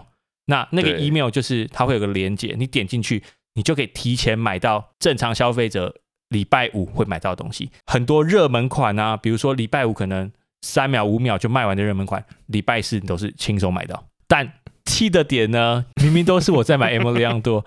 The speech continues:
Speaker 1: <laughs> 为什么是 Roger 拿到这个 early access 的福利？我这边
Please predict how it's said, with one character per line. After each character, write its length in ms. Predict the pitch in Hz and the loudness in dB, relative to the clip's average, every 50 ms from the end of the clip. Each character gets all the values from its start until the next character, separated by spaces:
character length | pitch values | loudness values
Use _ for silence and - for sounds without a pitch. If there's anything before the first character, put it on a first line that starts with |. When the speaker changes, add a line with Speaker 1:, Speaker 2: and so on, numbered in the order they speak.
| - _ _ | -8 _ _
Speaker 1:
<laughs> 200 | - - - - | -10 -4 0 2
为 100 | 233 190 | 2 2
什 160 | 151 - 160 | 2 2 0
么 80 | 131 127 | 0 0
是 280 | - 165 160 156 147 - _ _ _ _ _ - | 2 2 0 0 -2 -6 _ _ _ _ _ 0
Roger 480 | 151 160 170 165 175 165 - 170 143 131 | 2 4 6 6 4 4 4 4 4 4
拿 220 | 127 120 120 123 | 4 4 4 4
到 160 | 143 143 135 | 4 4 4
这 80 | 127 147 | 4 2
个 100 | 135 135 - 135 | 2 2 2 4
early 380 | 131 127 131 131 131 131 131 | 4 4 4 4 2 2 2
access 340 | 127 120 117 - 113 98 - | 2 2 2 2 0 0 2
的 120 | - 117 104 | 0 -2 0
福 260 | - - 107 104 110 | 2 0 2 2 2
利？ 220 | 113 110 107 110 _ _ _ _ _ | 2 2 0 -2 _ _ _ _ _
我 180 | - - 127 110 | -6 -2 -2 0
这 100 | - 147 | 0 2
边 380 | 127 139 135 131 131 131 - | 2 2 2 2 0 -2 -4